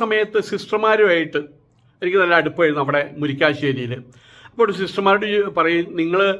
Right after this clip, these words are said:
ഇറച്ചി ഉണ്ടാക്കുന്ന മസാലയുണ്ടല്ലോ, ആ മസാല, ആ, ചേർത്തുകൊണ്ട് എനിക്ക് കപ്പ, ഇറച്ചിക്ക് പകരം കപ്പ എനിക്ക് ഉണ്ടാക്കി തരാൻ എനിക്ക് വലിയ ഇഷ്ടമാണത്." അപ്പം കപ്പയാണെങ്കിൽ ഇറച്ചി കഷ്ണമാണ് ആണെങ്കിലും മസാലയുടെ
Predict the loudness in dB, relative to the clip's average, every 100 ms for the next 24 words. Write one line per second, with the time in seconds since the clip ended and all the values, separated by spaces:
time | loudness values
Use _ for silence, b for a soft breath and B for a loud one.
0 | B B B -6 -6 -6 -4 -2 0 0
1 | -2 -4 -4 -2 -2 -2 -6 -10 -14 -20
2 | _ b b b b b b 4 4 4
3 | 0 2 0 2 0 -2 -10 _ _ _
4 | -6 0 2 2 -2 -6 0 2 2 -4
5 | -4 -4 -4 -4 0 0 -2 -2 -2 -2
6 | _ _ _ _ _ -4 -2 -4 0 2
7 | 2 2 -4 -6 -8 -6 -4 -2 -2 -2
8 | -2 -2 -2 -4 -4 -4 -6 -8 -8 -8
9 | -12 -20 _ B B B 0 0 2 0
10 | -2 -2 -2 2 2 0 -4 -4 -4 -2
11 | 0 0 -2 0 0 2 0 -2 -4 B
12 | B -4 -4 0 2 4 2 0